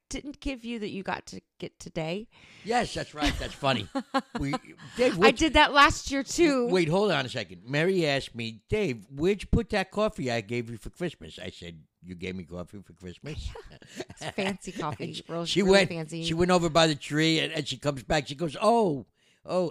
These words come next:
Speaker 2: um, and what, which, it's, today's January fifth, so it's
Speaker 1: Yeah.
Speaker 2: like two weeks
Speaker 1: I
Speaker 2: later.
Speaker 1: should have saved it for your birthday.
Speaker 2: Yeah. <laughs>
Speaker 1: <laughs>
Speaker 2: Two weeks later,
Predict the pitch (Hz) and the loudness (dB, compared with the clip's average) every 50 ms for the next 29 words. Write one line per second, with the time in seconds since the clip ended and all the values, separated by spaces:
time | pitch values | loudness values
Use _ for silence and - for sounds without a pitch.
0 | - 117 127 131 - - 127 135 - _ 131 131 127 135 151 147 - 143 156 139 | -2 -4 -4 -4 -4 -14 -18 -18 -16 _ -10 -10 -6 -4 -4 -4 -2 -2 -4 -4
1 | - - - - 131 117 - - - 120 123 120 98 - - 117 110 113 110 104 | -4 -6 -12 -10 -12 -12 -12 -12 -10 -8 -8 -6 -8 -6 -6 -4 -4 -2 -2 -2
2 | 98 92 85 80 - - 127 107 82 - - - 98 101 311 277 - 123 - - | -4 -4 -6 -8 -10 -8 -10 -10 -10 -10 -12 -10 -4 0 0 2 2 0 0 -2
3 | - - - - - - - - 160 151 143 123 - - 208 - 151 147 120 104 | -6 -8 -10 -10 -12 -14 -6 -4 -2 0 0 -2 -2 -4 0 2 2 2 2 2
4 | 104 202 - - - 277 269 226 - - - - 214 202 196 - 190 196 185 - | 0 0 0 0 2 0 2 2 -2 -6 -4 -2 0 0 0 2 0 0 0 -2
5 | - - 240 240 277 254 220 131 87 - 165 170 - 269 - - 277 160 - 294 | 0 2 4 4 4 4 0 -4 0 2 2 2 2 0 0 0 0 4 4 4
6 | - - 285 285 - 226 262 - - - - - 156 180 175 147 - 165 170 180 | 4 6 4 4 4 4 -2 -2 -2 -8 0 2 2 2 2 0 -2 -2 -2 0
7 | 180 165 165 - | 2 2 0 0